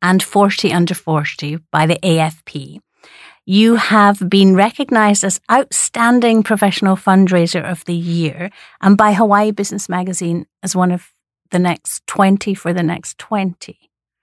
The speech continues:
That's quite a list of achievements. Would you say that you're a very determined and,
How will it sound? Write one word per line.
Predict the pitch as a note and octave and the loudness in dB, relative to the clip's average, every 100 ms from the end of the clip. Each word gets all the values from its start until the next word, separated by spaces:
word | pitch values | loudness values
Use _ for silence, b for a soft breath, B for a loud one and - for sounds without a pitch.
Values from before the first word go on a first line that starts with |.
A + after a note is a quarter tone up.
| _ _ _ - | _ _ _ -2
That's | A4+ - | 0 0
quite | - - F4 F4 | -6 -4 0 2
a | B3 | 2
list | B3+ B3 - | 0 -2 -4
of | - G#3 | -6 -8
achievements. | G3+ - - C#4 - E3+ C3 - - | -6 -6 -6 -8 -8 -8 -8 -8 -8
Would | B3+ | -4
you | D4+ | -2
say | - F#4 | -2 -2
that | F#4+ - | -4 -4
you're | C#4 | 0
a | C4+ | 0
very | B3+ A3+ A3+ A#3 A3+ _ _ | 2 0 2 -2 -6 _ _
determined | A3+ - - - G3+ G3+ F#3+ G3 G3 - - | -14 -12 -8 0 4 4 4 2 -2 -6 -10
and, | F3+ F3 F3 F3 | -4 -2 0 -2